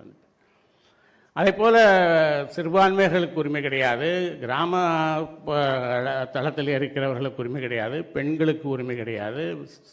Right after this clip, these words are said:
சாதாரண குடிமகனுக்கு அரசாங்கம் என்ன செய்கிறது என்பதை ஒரு right to information மூலமாக ப-,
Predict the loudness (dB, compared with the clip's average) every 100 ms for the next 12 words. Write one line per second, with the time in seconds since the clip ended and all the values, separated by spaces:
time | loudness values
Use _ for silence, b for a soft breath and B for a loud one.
0 | -8 -2 2 4 4 4 0 0 0 2
1 | 0 -2 -2 0 2 2 0 -4 -2 -4
2 | -4 -4 -4 -4 -2 -2 -2 -4 -4 -4
3 | -2 -4 -10 B B B -10 -6 -4 -2
4 | -4 -2 -4 -2 -2 -4 -4 -8 -6 -4
5 | -4 -4 -2 -2 -2 -2 -4 -6 -8